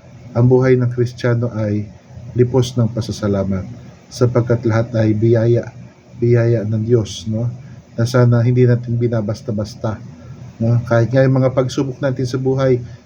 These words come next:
biyaya din po yan upang tayo magpasalamat, upang tayo ay m-, magpakilala na sa mga pagsubok na yan, kinikilala natin yung pagkakataon nating tumatag,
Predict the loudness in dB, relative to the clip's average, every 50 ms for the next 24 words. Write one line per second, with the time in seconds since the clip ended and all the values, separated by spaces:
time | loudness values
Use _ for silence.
0 | -8 2 4 6 6 6 6 6 4 4 2 2 0 -2 -2 0 0 2 2 2
1 | 0 0 -4 -10 -16 -20 -20 -20 _ -20 -20 -20 -20 -10 -10 -6 -4 -2 -2 0
2 | 2 4 4 4 4 4 2 2 -2 -4 -2 0 0 0 2 0 0 0 0 -2
3 | -2 -6 -16 -20 -20 -20 -20 -20 -14 -4 -4 -2 0 2 2 2 2 2 2 4
4 | 6 6 6 4 2 0 0 0 2 2 2 0 -2 -4 -6 -14 _ -20 -20 -20
5 | -20 -20 -12 -6 -4 -2 -2 -2 -2 -4 -10 -14 -16 -16 -12 -4 0 2 4 4
6 | 2 0 -4 -10 -16 -18 -18 -18 -14 -4 -4 -4 -2 2 2 4 6 6 4 4
7 | 4 2 2 2 2 2 2 2 0 -4 -12 -18 -18 -18 -18 -18 -20 -16 -14 -6
8 | -4 0 0 2 2 2 0 0 0 -2 -2 -2 -2 -2 -2 -2 -2 -2 0 0
9 | 2 2 2 2 0 -2 -4 -12 -16 -18 -18 -18 -18 -4 -4 0 0 0 2 2
10 | 4 4 6 4 4 4 4 2 2 2 0 0 0 0 -2 -4 -4 -4 -4 -2
11 | -2 -2 -2 0 -2 -2 0 -2 -2 -2 -4 -4 -4 -2 0 2 2 2 0 0
12 | -4 -4 -4